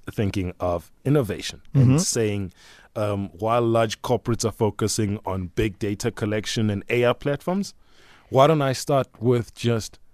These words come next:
Speaker 1: focusing on my small data and analytics?
Speaker 2: So when I focus on my small data and analytics, when I start to understand my consumer better, would that guarantee,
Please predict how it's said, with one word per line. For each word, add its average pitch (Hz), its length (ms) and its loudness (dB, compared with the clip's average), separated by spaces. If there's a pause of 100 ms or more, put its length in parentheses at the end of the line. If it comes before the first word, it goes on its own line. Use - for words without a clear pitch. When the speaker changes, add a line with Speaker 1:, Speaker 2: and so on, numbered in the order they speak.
(100)
Speaker 1:
focusing 101 680 -6
on 95 260 -6 (100)
my 113 300 -2
small 135 340 4
data 85 480 -2 (140)
and 98 240 -4 (120)
analytics? 90 880 -6 (300)
Speaker 2:
So 175 160 6
when 175 180 12
I 262 140 12
focus 180 400 10
on 147 100 8
my 139 160 8
small 135 320 8
data 127 360 6
and 113 300 2
analytics, 123 640 6
when 127 160 6
I 143 140 10
start 156 240 6
to 160 100 8
understand 147 380 6
my 127 100 6
consumer 127 800 8 (140)
better, 104 440 -2 (1200)
would 147 240 8
that 175 260 8
guarantee, 185 640 8